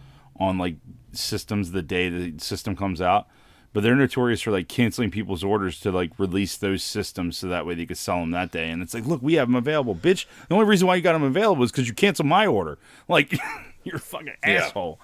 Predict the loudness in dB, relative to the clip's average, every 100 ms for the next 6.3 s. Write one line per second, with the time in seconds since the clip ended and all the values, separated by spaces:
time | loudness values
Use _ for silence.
0 | -18 -18 -14 -8 -8 -4 -2 0 -2 -6
1 | _ -20 _ -4 -2 -2 -6 -12 -18 -6
2 | -2 0 -2 -8 _ _ -20 -10 -2 0
3 | 0 -2 -8 -18 -4 0 2 2 0 -2
4 | -2 -2 -2 -2 -2 -4 -4 -6 -4 -2
5 | -4 -4 -6 -4 -6 -8 -16 _ -16 -14
6 | -12 -14